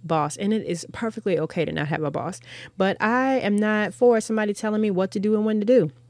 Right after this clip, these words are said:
Do it. And you know what? For the military, you guys, it's constantly wake up, go to P T, work out, eat, work, work, work, work, work, work.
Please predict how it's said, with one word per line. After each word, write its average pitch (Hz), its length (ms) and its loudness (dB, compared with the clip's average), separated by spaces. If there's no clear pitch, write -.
Do 214 200 6
it. 143 120 2
And 175 160 0
you 190 60 2
know 196 160 4
what? 196 220 2
For 190 120 -2
the 180 80 0
military, 247 600 4
you 190 120 4
guys, 165 340 2
it's 185 160 -2
constantly - 580 -2
wake 208 160 6
up, - 160 0
go 190 120 6
to 196 60 6
P 196 120 0
T, - 220 -4
work 175 220 2
out, - 180 0
eat, - 280 -2
work, - 240 0
work, 170 320 2
work, 160 180 2
work, 180 180 2
work, 254 220 4
work. 269 280 2